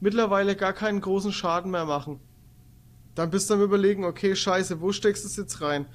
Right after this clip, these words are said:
Dann haust du da einen Punkt rein und dann, äh, merkst du dir im Kopf, okay,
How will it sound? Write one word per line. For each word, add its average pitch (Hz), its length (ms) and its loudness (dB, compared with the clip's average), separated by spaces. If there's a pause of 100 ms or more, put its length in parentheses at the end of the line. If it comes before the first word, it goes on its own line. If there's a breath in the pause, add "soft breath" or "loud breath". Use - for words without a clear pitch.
(260 loud breath)
Dann 156 160 -6
haust 175 380 -2
du - 20 -4
da 170 160 -2
einen 202 100 -2
Punkt 214 300 -2
rein 196 160 -2
und 196 80 -2
dann, 185 220 -4
äh, 170 160 -2
merkst 165 400 -4
du 208 40 -4
dir 175 140 -2
im 160 140 -4
Kopf, - 400 -4 (260 loud breath)
okay, 190 500 0